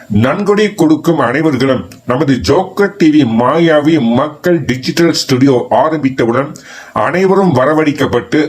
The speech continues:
மிகப்பெரிய விருந்துக்கு ஏற்பாடு செய்யப்படுகிறோம். அனைவரும் வந்து கலந்து கொள்ள வேண்டும். நன்கொடை மிக விரிவாக அனைவரும் வாரி வழங்குங்கள்.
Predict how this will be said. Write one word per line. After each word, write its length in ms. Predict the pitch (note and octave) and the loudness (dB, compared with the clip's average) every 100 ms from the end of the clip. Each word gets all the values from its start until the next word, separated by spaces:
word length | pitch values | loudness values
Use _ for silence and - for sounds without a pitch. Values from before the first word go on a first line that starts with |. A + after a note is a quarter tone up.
| A#2+ | -2
மிகப்பெரிய 460 | A2 C#3 D#3 D#3 E3+ | 0 0 -2 0 2
விருந்துக்கு 520 | D3 B2+ D3+ D3+ - C3+ A#2 | 2 2 0 -2 0 0 0
ஏற்பாடு 340 | - C#3 B2 A2 | 0 -2 -2 -2
செய்யப்படுகிறோம். 800 | A2+ A2+ - G#2+ G2 A2 C#3+ D#3+ - - - - - - | -2 -2 0 0 0 0 -2 -4 -12 -20 -20 -20 -12 -6
அனைவரும் 400 | A2+ C3+ D#3 D3 | -2 0 0 0
வந்து 140 | B2 | 0
கலந்து 240 | A#2+ A#2+ B2+ | -2 0 2
கொள்ள 180 | A2+ A2 | 2 0
வேண்டும். 360 | G#2+ G#2+ C3+ - - - - | -2 -2 -4 -4 -14 -12 -6
நன்கொடை 440 | G#2+ C#3+ C#3 D#3 D#3+ - _ _ - | -4 0 0 0 -2 -6 _ _ -2
மிக 280 | A2+ B2+ D#3+ | 0 0 2
விரிவாக 480 | C#3 C#3 B2 A#2+ D3+ - A2 | 2 2 0 0 -2 -2 -4
அனைவரும் 380 | A#2+ C#3 C#3+ G#2+ | -2 0 0 0
வாரி 260 | G2+ C3+ C3+ | 0 2 0
வழங்குங்கள். 580 | A#2 A#2+ A#2+ A#2 C3 | 0 -2 0 0 0